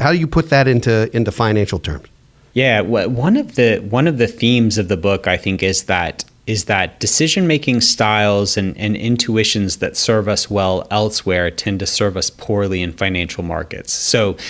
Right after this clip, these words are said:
Speaker 2: when we look at something like dating, your gut feel about someone you go on a date with, uh, is actually quite good, because we know that in order for intuition to be effective, a couple of things need to, to be in place.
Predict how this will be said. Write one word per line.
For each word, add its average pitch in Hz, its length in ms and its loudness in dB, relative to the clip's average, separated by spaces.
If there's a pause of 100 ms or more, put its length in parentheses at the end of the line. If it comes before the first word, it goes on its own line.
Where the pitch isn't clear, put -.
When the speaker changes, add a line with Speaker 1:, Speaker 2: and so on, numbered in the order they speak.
(280)
Speaker 2:
when 139 160 4
we 156 80 4
look 208 160 0
at 233 100 0
something 139 320 2
like 95 320 -2
dating, 113 640 0
your 120 260 0
gut 113 800 -4
feel 120 920 0
about 117 400 0
someone 113 340 2
you 104 140 2
go 107 220 2
on 95 120 -2
a 87 80 -4
date 120 400 0
with, 90 380 -4 (160)
uh, 113 40 -4
is 107 380 0
actually 175 480 2
quite 120 440 0
good, - 380 0 (300)
because 117 560 2
we 123 160 2
know 95 480 2 (160)
that - 280 0 (100)
in 127 140 2
order 147 360 2
for 120 360 0
intuition 113 680 0
to 101 140 -2
be 90 160 0
effective, 95 560 -2
a 95 60 0
couple - 420 -2
of 107 100 -2
things 87 480 -2
need 85 280 -2
to, 87 320 -2
to - 140 -6
be 82 220 -4
in 85 140 -4
place. 160 500 0